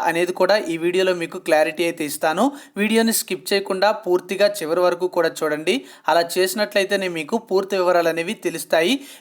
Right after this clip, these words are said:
మీరు కానీ ఫస్ట్ టైమ్ ఛానల్లో కానీ వీడియో చూస్తున్నట్లయితే మన ఛానల్ని సబ్స్క్రైబ్ చేసుకొని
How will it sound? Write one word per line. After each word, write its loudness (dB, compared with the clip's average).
మీరు 0
కానీ 2
ఫస్ట్ -2
టైమ్ 0
ఛానల్లో 2
కానీ 2
వీడియో 2
చూస్తున్నట్లయితే -2
మన 0
ఛానల్ని 2
సబ్స్క్రైబ్ -2
చేసుకొని -2